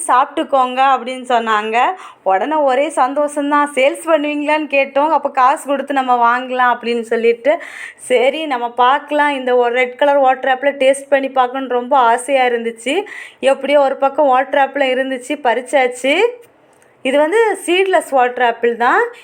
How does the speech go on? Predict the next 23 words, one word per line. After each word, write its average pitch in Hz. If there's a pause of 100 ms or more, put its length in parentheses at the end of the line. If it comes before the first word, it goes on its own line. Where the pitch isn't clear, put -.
(140)
இந்த 285
பிளான்ட் 294
வந்து 311
நான் 294
போன 294
வாட்டி 294
வாங்கினேன். 254 (1300)
இவ்வளோ 294 (100)
ஃப்-, 233
ஃப்ரூட் 302
நமக்கு 269
கிடைச்சது. 269 (280)
அதையே 240
நாங்க 254
அங்கேயே 247
வெயில்ல 269
ரொம்ப 262
டயர்ட் 269
ஆயிடுச்சு. 254 (520)
அதுல 262
பறிச்ச 269 (120)
இடத்துலயே 262
வந்து 247